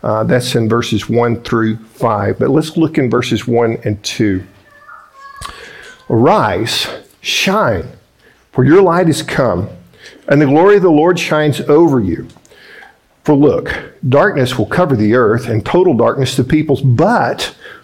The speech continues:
the Lord will shine over you, and his glory will appear over you. So God begins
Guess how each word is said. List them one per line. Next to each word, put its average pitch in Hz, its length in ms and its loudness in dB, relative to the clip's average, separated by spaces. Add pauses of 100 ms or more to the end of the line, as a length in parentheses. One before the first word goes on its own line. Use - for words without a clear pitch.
(140)
the 143 100 2
Lord 147 560 4
will 143 100 2
shine 156 420 0
over 151 220 2
you, 139 460 2
and 127 100 2
his 143 160 2
glory 135 460 2
will 135 160 2
appear 131 640 -2 (200)
over 120 560 2 (200)
you. 127 460 0 (180)
So 135 180 0
God 170 680 0
begins 127 840 0